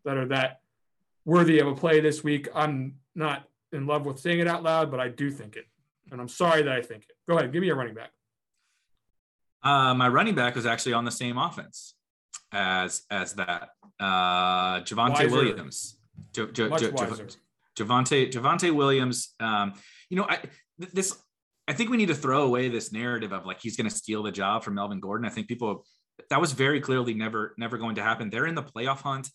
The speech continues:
Speaker 2: They're trying to win games. Melvin Gordon is a part of their offense, and they don't want to give Javonte Williams a hundred percent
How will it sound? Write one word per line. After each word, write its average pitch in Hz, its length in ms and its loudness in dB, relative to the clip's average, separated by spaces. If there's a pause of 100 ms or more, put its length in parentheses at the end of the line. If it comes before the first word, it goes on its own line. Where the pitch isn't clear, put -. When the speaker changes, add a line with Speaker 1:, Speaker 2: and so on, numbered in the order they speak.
(160)
Speaker 2:
They're 113 100 -8
trying 139 220 -4
to 120 40 -2
win 120 380 -6
games. 117 400 -6 (280)
Melvin 117 200 -2
Gordon 120 200 2
is 104 60 -2
a 104 60 -6
part 110 200 0
of 113 40 -2
their 107 140 0
offense, 117 340 -2
and 143 100 -6
they 151 60 -4
don't 185 180 -4
want 143 240 -2
to 113 80 -10
give 95 180 -8
Javonte 101 340 -4
Williams 98 240 -4
a 90 40 -10
hundred 101 240 -4
percent - 240 -8